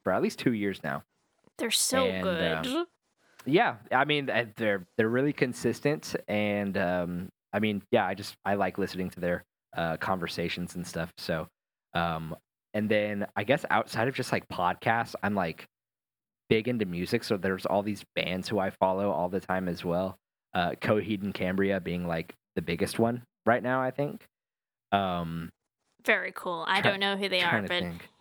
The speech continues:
Speaker 2: you can send me, um, a rec and I will check it out.
Speaker 1: Oh, man, we could, we could just do a whole other episode of me just talking about Coheed and Cambria, 'cause that's, uh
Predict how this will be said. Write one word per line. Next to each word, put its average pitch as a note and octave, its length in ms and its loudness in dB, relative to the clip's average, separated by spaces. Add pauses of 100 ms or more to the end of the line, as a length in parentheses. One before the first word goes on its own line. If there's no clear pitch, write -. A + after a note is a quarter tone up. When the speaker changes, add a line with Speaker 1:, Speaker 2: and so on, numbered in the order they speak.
Speaker 2:
you G3+ 100 -4
can G#3 220 -2
send G#3+ 280 0
me, G#3 180 2
um, G3 580 0 (480)
a G3+ 100 2
rec F#3 340 -2
and F3+ 120 -2
I F3 80 0
will E3+ 120 -6
check - 260 -10
it E3 60 -8
out. C3 220 -4 (800)
Speaker 1:
Oh, B2+ 160 6
man, B2 260 0
we A#2+ 120 2
could, C#3 260 2
we B2 100 4
could B2 220 0
just - 160 -6
do G#2+ 140 6
a F#2+ 40 4
whole G#2+ 240 4
other G#2 220 2
episode G2+ 440 2
of F#2 140 -2
me G2 140 0
just - 200 -8
talking F#2 360 0
about F2+ 240 0
Coheed G2 300 -2
and F2 120 -4
Cambria, E2+ 400 -2
'cause E2+ 220 -10
that's, F2 300 -4
uh E2 240 -2